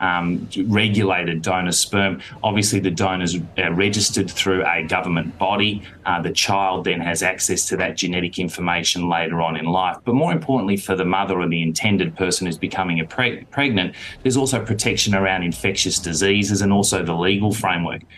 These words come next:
And the donors also have to realise that there's a potential risk to them as well, because there could be several people knocking on their door at one point in time in the future,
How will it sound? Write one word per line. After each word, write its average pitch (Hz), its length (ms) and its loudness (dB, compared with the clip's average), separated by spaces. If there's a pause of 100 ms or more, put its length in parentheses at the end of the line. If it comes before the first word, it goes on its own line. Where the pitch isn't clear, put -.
(300)
And 120 160 4
the 120 40 2
donors 143 440 2
also 139 340 2
have 117 280 -2
to 101 120 0
realise 95 520 2
that 95 120 -2
there's 95 160 0
a 98 60 -2
potential 120 480 2
risk 98 240 2
to 92 100 0
them 87 220 -2
as 82 160 -2
well, 92 320 2
because 92 360 0
there 98 120 2
could 127 280 0
be 101 140 2
several 98 400 2
people 98 420 -2
knocking 92 380 0
on 87 140 0
their 80 160 0
door 107 320 2
at - 100 -8
one 87 220 0
point 90 280 -2
in 85 120 -2
time 90 320 -2
in 85 60 -4
the 80 60 -4
future, 117 560 0